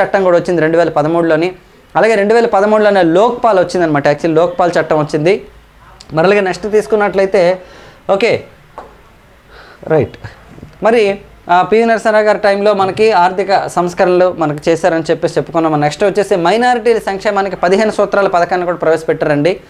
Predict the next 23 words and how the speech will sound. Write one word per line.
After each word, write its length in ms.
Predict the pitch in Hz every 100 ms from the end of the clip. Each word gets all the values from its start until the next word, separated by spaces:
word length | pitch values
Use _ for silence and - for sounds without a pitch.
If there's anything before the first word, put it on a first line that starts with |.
| - - 143
మన్మోహన్ 280 | 156 165
సింగ్ 180 | 156 156
గారి 120 | 147 143
టైంలోని. 500 | 147 147 160 240 254 - - -
అలాగే 180 | 170 226
నెక్స్ట్ 500 | 202 196 254 190 175 - - -
రెండు 240 | 151 202 247
సార్లు 340 | 247 233 233
అవిశ్వాస 460 | 196 208 214 220 214
తీర్మానం 300 | 190 180 175
అంటే 140 | 175
no 140 | 185 190 202
confidence 440 | 196 190 190 185
motion 240 | 165 165 165
ఎదుర్కోవడం 360 | 160 165 175
జరిగిందనమాట. 580 | 156 156 156 147 143 139 214 - - - -
అలాగే 220 | 170 226
నెక్స్ట్ 400 | 208 202 247 185 151 - 151
మోస్ట్ 260 | 190 214
ఇంపార్టెంట్ 400 | 220 202 214 202
ఇది 120 | 170 185
కూడా 180 | 196
మనకి 540 | 190 175 175 202 160